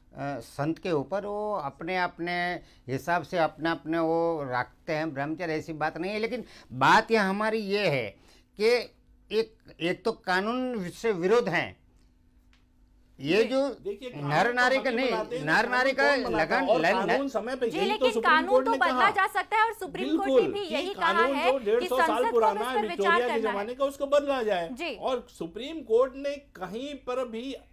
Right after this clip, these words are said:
Speaker 2: एथिकल अनएथिकल की बात ही नहीं की, उसने तो बहुत टेक्निकल रीजन पे सेक्शन थ्री सेवन सेवन से कहा है कि चूंकि अभी ये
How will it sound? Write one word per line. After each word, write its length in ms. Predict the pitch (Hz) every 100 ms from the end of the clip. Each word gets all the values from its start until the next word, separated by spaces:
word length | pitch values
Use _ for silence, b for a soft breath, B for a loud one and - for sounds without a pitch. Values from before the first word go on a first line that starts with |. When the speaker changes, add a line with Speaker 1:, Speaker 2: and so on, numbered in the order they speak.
| _ 175
Speaker 2:
एथिकल 400 | 180 233 269 262
अनएथिकल 540 | 190 220 220 233 254
की 100 | 262
बात 340 | 185 175 220
ही 60 | 269
नहीं 160 | 247 220
की, 120 | 233
उसने 500 | 220 254 269 269 262
तो 200 | 262 254
बहुत 400 | 180 185 240 -
टेक्निकल 480 | 226 226 247 247 240
रीजन 340 | 226 214 220
पे 300 | 202 214 233 b b b b _ -
सेक्शन 640 | - - 226 - 240 240 226
थ्री 220 | 220 233
सेवन 340 | 240 196 202 214
सेवन 360 | 196 196 214
से 180 | 208 208
कहा 340 | 202 170 175 214
है 100 | 208
कि 140 | 226
चूंकि 460 | - 208 226 254 240
अभी 360 | - 147 202
ये 360 | 247 185 220